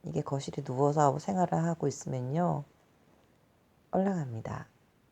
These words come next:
오 층입니다. 팔 층입니다. 십사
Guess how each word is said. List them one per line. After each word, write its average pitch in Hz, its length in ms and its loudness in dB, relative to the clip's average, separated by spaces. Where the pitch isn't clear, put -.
오 185 120 -2
층입니다. 127 680 -6
팔 220 160 -4
층입니다. 135 760 -6
십사 - 540 -4